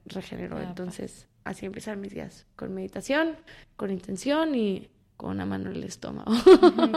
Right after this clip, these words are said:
Speaker 2: qué padre, pero qué padre, me
Speaker 1: Sí.
Speaker 2: encantó que usaste el futuro para sentirte bien, porque luego usamos el futuro para ansiedad, ¿no? De que, "Ay, ¿qué
Speaker 1: Sí.
Speaker 2: va a pasar? ¿Qué no va?".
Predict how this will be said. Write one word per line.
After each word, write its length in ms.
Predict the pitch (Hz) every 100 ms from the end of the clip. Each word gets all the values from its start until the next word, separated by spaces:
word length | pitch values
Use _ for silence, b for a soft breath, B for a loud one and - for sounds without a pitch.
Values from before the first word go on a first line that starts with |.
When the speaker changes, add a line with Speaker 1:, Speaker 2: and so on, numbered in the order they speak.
| 285
Speaker 2:
qué 100 | 240
padre, 540 | 254 254 254 202 214
pero 220 | 262 240
qué 100 | 247
padre, 300 | 269 277 277
me 100 | 277
Speaker 1:
Sí. 60 | 269
Speaker 2:
encantó 560 | 247 240 240 254 302 - B B B B B _ -
que 500 | 247 247 277 - - -
usaste 400 | 247 247 240 254
el 80 |
futuro 540 | 254 254 233 220 226 240
para 200 | 214 208
sentirte 500 | 185 190 196 190 185
bien, 260 | 180 165 147
porque 260 | - 208 233
luego 420 | 233 233 262 302 247
usamos 280 | 220 226
el 100 | 247
futuro 400 | 240 220 196 196
para 180 | 196 226
ansiedad, 500 | 196 185 185 170 165
¿no? 200 | 170 220 254
De 160 | 190
que, 100 | -
"Ay, 160 | 214 247
¿qué 40 | 240
Speaker 1:
Sí. 340 | 269 277 254
Speaker 2:
va 60 | 220
a 40 |
pasar? 300 | 170 - 240
¿Qué 80 | 262
no 100 | 262
va?". 140 | 254